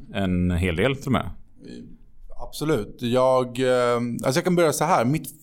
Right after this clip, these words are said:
Speaker 2: fackliga engagemang började när jag jobbade på Jensens Böffhus när jag var arton. Och då hade vi ingen fackklubb.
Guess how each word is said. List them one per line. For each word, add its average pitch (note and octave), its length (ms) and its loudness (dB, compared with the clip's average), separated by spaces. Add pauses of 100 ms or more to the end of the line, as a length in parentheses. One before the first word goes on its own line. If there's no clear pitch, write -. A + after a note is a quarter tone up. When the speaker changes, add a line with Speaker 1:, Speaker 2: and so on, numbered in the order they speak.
(160)
Speaker 2:
fackliga F3 340 0
engagemang A#2+ 360 0
började C#3 420 2
när A2+ 120 0
jag A2 160 2
jobbade G#2+ 300 0
på G#2+ 240 -2
Jensens G#2+ 420 0
Böffhus A2+ 600 0
när A2 80 -2
jag G#2 100 -2
var G#2 260 0
arton. A2+ 460 -4 (680)
Och A#2+ 160 -4
då C3 360 4
hade A#2 240 0
vi A#2 80 0
ingen G#2+ 160 0
fackklubb. D#3+ 600 -4